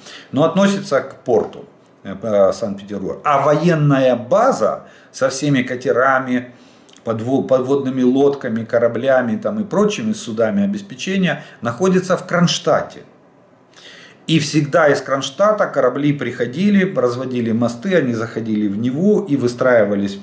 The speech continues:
в, в кильваторном строю, в, на Неве, э, и там проходили все эти празднества, салюты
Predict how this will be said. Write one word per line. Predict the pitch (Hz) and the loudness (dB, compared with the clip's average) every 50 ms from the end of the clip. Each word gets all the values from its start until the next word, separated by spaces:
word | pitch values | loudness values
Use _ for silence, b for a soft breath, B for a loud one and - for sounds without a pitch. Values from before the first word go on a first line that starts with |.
| - - | -12 -8
в, | 104 107 110 104 107 107 101 98 101 B B B B B B B | -4 0 2 2 4 2 2 0 -4 B B B B B B B
в | - | -8
кильваторном | - 127 127 131 131 127 117 - 113 113 110 120 113 | -4 -2 2 4 4 4 4 4 2 2 2 0 -2
строю, | 110 - - 120 127 143 170 185 208 214 214 208 - - 123 110 | -4 -4 -2 0 0 2 2 4 4 6 6 4 4 2 -2 -8
в, | 101 107 110 110 107 107 | -8 -6 -4 -2 0 0
на | 107 117 135 135 | 2 2 2 2
Неве, | 131 120 113 110 107 139 175 101 104 101 98 98 - - - - | 2 2 2 2 2 0 0 2 2 2 2 0 -4 -10 -14 -16
э, | - - 113 107 110 110 107 107 107 104 107 107 - | -10 -6 -2 0 0 2 2 2 2 2 0 -2 -2
и | 170 202 214 185 | 0 0 0 0
там | - - 139 156 156 | 0 0 0 0 0
проходили | - - 120 110 - 117 113 131 156 143 123 | 0 -2 -2 -2 -2 -4 -4 -2 -2 -2 -4
все | 120 - 123 123 | -4 -2 -2 -2
эти | 120 - 113 | -2 -2 -6
празднества, | 98 - - 156 185 180 - 151 143 - - - - 131 - | -4 0 2 2 2 2 2 -2 -4 -4 -6 -4 0 0 0
салюты | - - 123 113 123 156 180 170 - 143 139 123 127 | 0 0 -4 -6 -4 -4 -4 -4 -4 -6 -8 -8 -10